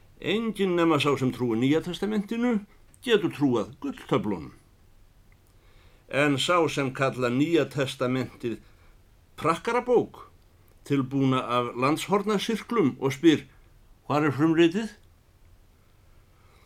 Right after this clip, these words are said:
Hann getur ekki heldur trúað Jósef. Slíkur og þvílíkur maður mun segja þér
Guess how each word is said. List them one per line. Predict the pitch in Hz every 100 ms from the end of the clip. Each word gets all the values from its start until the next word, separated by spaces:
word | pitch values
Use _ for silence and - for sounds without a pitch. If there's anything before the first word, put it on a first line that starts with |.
| _ - _
Hann | 95 123 131
getur | 151 139 147
ekki | 151
heldur | 160 175 190
trúað | - 202 202
Jósef. | 190 180 - - - - - _ - - - - - - - - - - - - _
Slíkur | - 120 143 139 139 139
og | 131
þvílíkur | 135 151 143 151 - 165
maður | 170 165 156 139 - - _ - _ _ - - - -
mun | 123 127 131
segja | 123 147 151 139
þér | 135 135 131